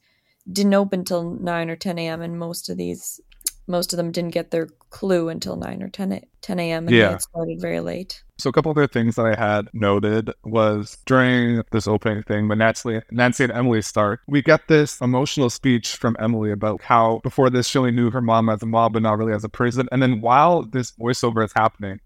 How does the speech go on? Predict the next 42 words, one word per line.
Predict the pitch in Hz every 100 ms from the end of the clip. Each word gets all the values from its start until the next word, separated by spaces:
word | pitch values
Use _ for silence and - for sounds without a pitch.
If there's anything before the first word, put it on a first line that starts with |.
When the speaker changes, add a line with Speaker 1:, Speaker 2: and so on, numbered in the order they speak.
| _ _ _ -
Speaker 2:
it's | 123 -
of | 131
a | 131
scene | - 147 151
of | 131
them | 123 117
nearly | 117 120 131
getting | 120 110 104
hit | 120 95
by | 110
a | 101
car. | - 113 95 90 _ _ _ _ - - -
They're, | 135
like, | 143 147 131
going | 131 156 151
to | 139
look | 139 -
out, | 135 139
and | 147
there's | 147 -
cars | - 135 151 -
coming, | - 113 117
and | 131 131
she | -
nearly | 147 135 156 156
avoid | 147 113 123 120 107 - _ _ 349 - -
getting | 113 123 117 110 - _ -
rammed | 107 120 143 127
by | 110 110
this | 107
car. | - 127 104 95 - - - -
Speaker 1:
I |
remember | 262 285 277 285 285
the | 247
voiceover, | 190 190 247 226 196 190
but | 185
I |
didn't | 175 226 226
remember | 190 196 208 226 196
that | 185 170 -
it | 175
was | 175